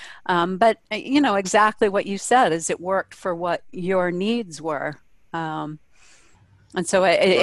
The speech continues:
Speaker 1: it, you know, and I think I'm asking these questions too, 'cause I'm doing a training tomorrow for a,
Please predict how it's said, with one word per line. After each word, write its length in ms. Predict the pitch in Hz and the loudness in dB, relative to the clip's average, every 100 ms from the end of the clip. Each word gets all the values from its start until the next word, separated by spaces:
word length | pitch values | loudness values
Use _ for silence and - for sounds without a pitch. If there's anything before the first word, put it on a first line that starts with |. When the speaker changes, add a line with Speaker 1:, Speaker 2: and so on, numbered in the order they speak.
| 202 | 2
Speaker 1:
it, 80 | - _ | 0 _
you 120 | - 196 | -4 0
know, 100 | 185 | 2
and 120 | 185 | 2
I 80 | 190 | 2
think 200 | 214 190 | 0 0
I'm 120 | 180 | 4
asking 360 | 185 196 - 185 | 4 2 0 0
these 200 | 185 - | -2 -2
questions 440 | 196 190 175 - | -2 -2 -4 -6
too, 160 | - 208 | -4 -2
'cause 200 | 202 175 | -2 -2
I'm 120 | 175 | -2
doing 300 | 185 180 175 | -2 -2 -2
a 40 | |
training 500 | - - 190 196 180 | -4 -4 -2 0 -2
tomorrow 640 | 170 165 175 190 190 165 160 | -6 -4 0 0 0 -2 -4
for 380 | - - 175 170 | -8 -2 0 2
a, 260 | 165 165 | 0 -2